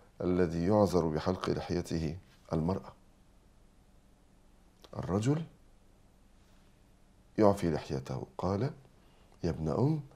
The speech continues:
لا تأخذ بلحيتي". سيدنا هارون وكل الأنبياء كان عندهم لحية، ورسول الله صلى الله عليه وآله وسلم كانت لحيته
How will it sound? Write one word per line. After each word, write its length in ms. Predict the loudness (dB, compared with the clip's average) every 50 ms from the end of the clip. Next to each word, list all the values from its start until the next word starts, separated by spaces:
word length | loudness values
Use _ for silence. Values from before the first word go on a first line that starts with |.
| -16 -8 -2
لا 260 | 2 2 4 2 2
تأخذ 680 | 0 -2 -4 -4 -4 -6 -10 -10 -6 -4 -4 -4 -6 -4 -4
بلحيتي". 800 | -2 -2 -2 -4 -4 -6 -6 -4 -4 -4 -4 -4 -6 -8 -10 -12 -14 -20 -20 -20 _ -20 -20 -20 -20 -20 -20 -20 -20 -20 -20 -20 -20 -20 -20 -18
سيدنا 380 | -6 -2 0 0 2 2 0 0
هارون 420 | 0 0 0 0 0 -2 -2 -4 -6 -10 -18 -20 -20 -20 -20 -20 -20 -20 -16 -12
وكل 360 | -10 -4 4 6 6 8 8
الأنبياء 680 | 6 4 4 2 2 2 2 2 4 4 4 2 0 -2 -6 -14 -20 -20 -20 -20 -20 -20 -20 -10
كان 160 | -8 -8 -6
عندهم 480 | -4 -4 -4 -4 -4 -4 -4 -4 -4 -4
لحية، 380 | -4 -6 -8 -10 -10 -12 -12 -14 -18 -20 -20 -20 -20 -20 -20 -20 _ -20 -20 -20 -20 -20 -20 -20 -20 -20 -20 -20 -20 -20 -20 -20 -20 -20 -20 -6 0
ورسول 400 | 2 2 2 2 0 0 2 2
الله 320 | 2 2 2 0 0 0
صلى 260 | -2 -2 -2 0 0 0
الله 320 | 2 0 0 0 0 -2
عليه 120 | -2 -2
وآله 340 | -4 -4 -6 -6 -6 -8 -8
وسلم 340 | -8 -6 -4 -2 -2 -2 -2
كانت 400 | -2 -2 -2 -2 -2 -4 -6 -8
لحيته 600 | -10 -8 -6 -4 -4 -2 -2 -2 0 0 -2 -4